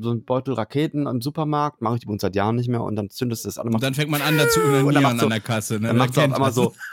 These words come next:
Speaker 1: es macht doch nicht mal, es macht doch nicht mal richtig, es gibt doch gar keine Explosion, es macht irgendwie einfach nur so. Und dann,
Speaker 2: Ja, es
Speaker 1: dann,
Speaker 2: macht
Speaker 1: dann schießen da so drei grüne Bällchen raus und die halten
Speaker 2: Ja,
Speaker 1: dann
Speaker 2: ja.
Speaker 1: null Komma zwei Sekunden und dann war's das.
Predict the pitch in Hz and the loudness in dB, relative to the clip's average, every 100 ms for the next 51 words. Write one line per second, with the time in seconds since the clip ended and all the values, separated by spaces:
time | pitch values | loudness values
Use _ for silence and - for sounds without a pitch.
0 | - _ - - - - - 104 120 - | -18 _ -20 -20 -20 -12 -8 -2 -2 0
1 | 131 123 - 98 110 123 110 117 90 95 | 0 -2 -4 -2 -2 0 0 0 -4 -4
2 | 98 92 113 120 - 90 82 - - 80 | -6 -6 -8 -6 -6 -8 -8 -10 -12 -14
3 | - 113 - 90 92 92 90 82 78 - | -8 -8 -6 -6 -6 -6 -6 -6 -8 -10
4 | - - _ _ _ _ _ _ _ _ | -14 -16 _ _ _ _ _ _ _ _
5 | - 98 101 - 98 101 143 104 104 - | -4 -2 -2 -2 -2 -2 -2 -2 -2 -4
6 | - - - 190 180 147 131 131 131 - | -8 -6 -2 0 2 0 2 0 0 -4
7 | 117 117 151 143 160 151 123 123 156 - | -2 0 -2 -2 0 0 0 0 0 -2
8 | 180 165 165 180 - - - 135 127 135 | -4 -2 -2 -2 -6 -14 -6 -6 -2 -2
9 | 123 135 101 143 147 160 160 147 135 143 | 0 -2 -2 -2 -2 -2 -2 -6 -4 -4
10 | 139 131 156 151 139 139 135 135 120 80 | -4 -2 -2 -2 -2 -2 0 -2 -2 -6
11 | 85 | -8